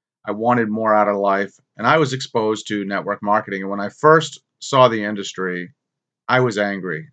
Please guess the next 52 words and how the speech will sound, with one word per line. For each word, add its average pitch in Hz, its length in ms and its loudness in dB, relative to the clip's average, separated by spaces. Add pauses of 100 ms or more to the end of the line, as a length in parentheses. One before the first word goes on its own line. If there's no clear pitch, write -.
I 131 80 0
was 131 180 4
angry 120 320 0
that 95 140 -2
no 110 140 -6
one 113 160 -2
had 104 100 -2
ever 104 160 0
taught 98 260 0
me 92 120 -8
this, 95 220 -6
that 67 120 -12
no 98 140 -8
one 98 120 -8
had 92 120 -10
ever 92 180 -10
shared 123 360 0 (200)
this 104 180 -8
concept 107 540 -2
of 98 220 -4 (320)
leverage 104 500 0
and 95 180 -6
residual 95 480 -6
income 110 300 -6
with 92 160 -10
me 98 80 -8
before. 107 480 -8 (1800)
Needless 185 380 4
to 147 80 -4
say, 139 260 4
it's 156 220 -6
been 139 160 0
a 117 100 -2
long 127 800 4
journey. 101 480 -2
My 113 180 0
first 139 320 2
company 143 400 0
I 123 80 6
stuck 127 320 0
around 120 320 4
with 117 220 2
for 104 80 -4
two 123 180 -4
and 113 100 -2
a 107 40 0
half 113 240 2
years. 120 280 4
I 98 100 2
did 110 200 -2
pretty 151 220 2
well. 104 380 0